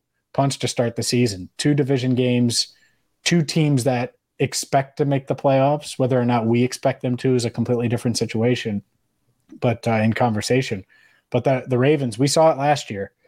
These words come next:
h-, how tough they can be defensively. And so it's gonna be a test for this Bengals offense, I think,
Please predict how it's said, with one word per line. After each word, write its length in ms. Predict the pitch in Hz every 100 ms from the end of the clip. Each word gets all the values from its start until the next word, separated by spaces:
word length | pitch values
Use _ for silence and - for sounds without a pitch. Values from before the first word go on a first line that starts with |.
| _ _ -
h-, 60 | -
how 160 | 135
tough 280 | 123 139 -
they 100 | 131
can 140 | 127
be 100 | 120
defensively. 760 | 117 - 131 120 107 107 101 - _ _ _ _
And 140 | 117 110
so 440 | 127 113 107 - _ _ _ _
it's 140 | 135 -
gonna 140 | 165
be 100 | 165
a 80 | 151
test 240 | 160 156
for 100 | 156
this 160 | 139 131
Bengals 360 | 143 139 127
offense, 440 | 117 123 - 110 104
I 80 | -
think, 320 | - 90